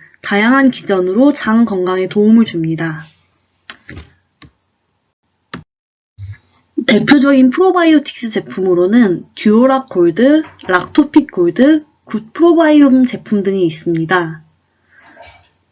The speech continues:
캡슐을 드시기 어려운 분들은 녹여 먹는 가루 제형인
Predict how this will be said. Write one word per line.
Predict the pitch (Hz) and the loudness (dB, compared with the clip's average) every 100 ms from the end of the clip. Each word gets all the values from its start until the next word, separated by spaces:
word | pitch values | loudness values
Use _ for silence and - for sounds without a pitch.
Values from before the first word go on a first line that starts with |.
| _ _ - 262 | _ _ -18 -12
캡슐을 | - 349 - 392 370 | -4 -4 0 2 2
드시기 | 226 - 220 208 | 0 -2 -2 2
어려운 | 180 196 220 220 | 2 4 4 4
분들은 | 214 202 196 185 185 185 - 175 | 2 2 2 4 2 0 -4 -2
녹여 | 196 247 | 0 2
먹는 | 277 294 262 254 | 4 4 6 4
가루 | 240 185 185 | 4 0 -2
제형인 | 180 180 175 175 170 - | 0 -2 0 0 -2 -6